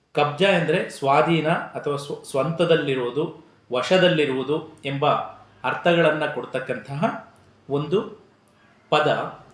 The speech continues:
ಈ ಕಬ್ಜಾದಾರ ಯಾರು ಅಂದರೆ ಸ್ವಾಧೀನದಾರ ಯಾರು, ಖಾತೆದಾರ ಯಾರು ಎಂಬಂತಹ ದೃಢೀಕೃತ ದಾಖಲೆಯಾಗಿ ಹೊರಹೊಮ್ಮಿದೆ ಆರ್ ಟಿ ಸಿ ಅಂದರೆ ಪಹಣಿ. ಆರ್ ಟಿ ಸಿ means Records of Rights,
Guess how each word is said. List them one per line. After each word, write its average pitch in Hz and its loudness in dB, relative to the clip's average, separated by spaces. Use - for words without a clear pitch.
ಈ 139 -2
ಕಬ್ಜಾದಾರ 156 4
ಯಾರು 113 -2
ಅಂದರೆ 151 0
ಸ್ವಾಧೀನದಾರ 156 4
ಯಾರು, 107 -2
ಖಾತೆದಾರ 160 4
ಯಾರು 113 -2
ಎಂಬಂತಹ 143 -2
ದೃಢೀಕೃತ 202 0
ದಾಖಲೆಯಾಗಿ 147 2
ಹೊರಹೊಮ್ಮಿದೆ 143 2
ಆರ್ 123 -2
ಟಿ 117 -2
ಸಿ - -14
ಅಂದರೆ 156 -2
ಪಹಣಿ. 110 -8
ಆರ್ 165 2
ಟಿ 240 -2
ಸಿ 233 -6
means 160 -4
Records 220 4
of 208 -2
Rights, 131 -2